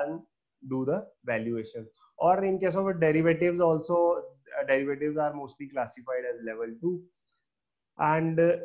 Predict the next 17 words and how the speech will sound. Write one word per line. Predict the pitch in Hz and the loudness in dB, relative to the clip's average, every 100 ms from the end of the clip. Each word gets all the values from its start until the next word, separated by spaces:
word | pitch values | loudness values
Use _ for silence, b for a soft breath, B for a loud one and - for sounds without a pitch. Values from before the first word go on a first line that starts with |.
| - _ _ _ _ _ _ _ - _ _ _ _ _ _ _ | -12 _ _ _ _ _ _ _ -20 _ _ _ _ _ _ _
indirectly | 180 180 185 185 190 202 208 | 0 4 6 6 4 2 6
observable, | 185 160 185 190 190 196 202 202 - - - | 4 4 4 4 6 6 6 4 -4 -12 2
uh, | 170 175 175 170 | 6 8 6 2
inputs | 165 165 180 180 | -4 0 -2 0
are | 180 170 165 131 | 4 4 2 -4
yield | 135 165 165 | 0 2 2
curve, | 170 170 170 | 4 4 4
implied | 160 139 131 131 131 139 | -2 -2 -2 2 2 2
volatility, | 147 143 143 147 147 143 151 147 - | 2 2 0 -6 -10 -8 -6 -8 -4
credit | 123 131 135 | -4 -4 -8
spread, | - - 131 135 135 | -10 -4 -2 -2 2
that | 135 135 | 2 4
is | 156 156 | 2 2
coming | 151 156 | 0 0
from | 156 160 147 | 0 -2 -2
the | 147 | -2
market. | 135 117 117 - 165 | -2 -2 -4 -2 -4